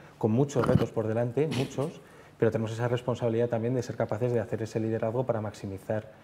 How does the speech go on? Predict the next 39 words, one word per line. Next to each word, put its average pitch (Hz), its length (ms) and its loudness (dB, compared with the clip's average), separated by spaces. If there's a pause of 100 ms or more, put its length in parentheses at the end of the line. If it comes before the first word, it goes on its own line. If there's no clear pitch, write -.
(240)
las, 101 580 -2
las 107 240 -6
oportunidades, 92 880 -6
¿no? 151 220 -2
Eso 165 260 2
en, 147 120 0
en 117 60 -2
cuanto 110 220 0
a 104 40 0
la 104 80 -2
investigación. 98 680 -6 (800)
Pero 110 180 6
también 110 240 0
hay 139 100 6
una 147 100 4
oportunidad 139 380 2
brutal 127 380 2
en 147 100 2
cuanto 120 240 0
al 107 80 0
acceso 113 460 0
a 131 40 2
la 117 260 2
salud 107 340 -2
digital 135 520 2
y 123 60 2
en 107 80 0
cuanto 107 240 -2
a - 20 0
la 101 100 -2
tecnología 107 640 0
y 107 80 0
al 101 240 -4
impacto 110 420 -4
que 117 80 0
la 117 80 2
tecnología 117 560 -2
puede 117 180 2
tener 117 320 -2